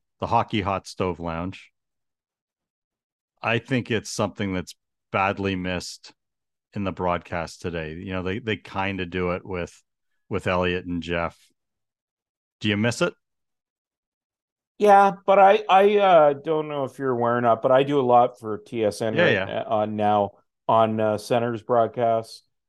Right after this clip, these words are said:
Speaker 2: I do a regular, uh, a regular session called, uh, Question Period, where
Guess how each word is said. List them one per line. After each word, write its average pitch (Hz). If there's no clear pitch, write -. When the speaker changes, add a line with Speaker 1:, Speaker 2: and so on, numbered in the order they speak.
Speaker 2:
I 110
do 113
a 107
regular, 107
uh, 95
a 113
regular 110
session 110
called, 101
uh, 95
Question 117
Period, 117
where 101